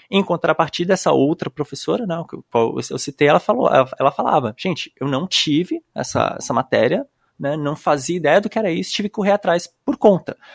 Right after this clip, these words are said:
E por conta num sentido assim, que ela também não tava atuando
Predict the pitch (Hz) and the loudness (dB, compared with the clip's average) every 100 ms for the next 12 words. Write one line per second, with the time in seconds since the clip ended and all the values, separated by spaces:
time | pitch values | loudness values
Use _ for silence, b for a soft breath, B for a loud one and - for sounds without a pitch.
0 | b b 160 156 208 202 170 190 202 - | b b -4 2 0 2 -2 -2 -2 -4
1 | 220 - 208 - 214 117 117 110 - 135 | -6 -4 -6 -4 -4 -4 -4 -4 -2 -4
2 | 131 127 127 139 214 - _ _ _ _ | -2 -2 -2 -2 -4 -10 _ _ _ _
3 | - 151 165 - 135 123 143 226 | 4 6 6 2 0 2 2 -2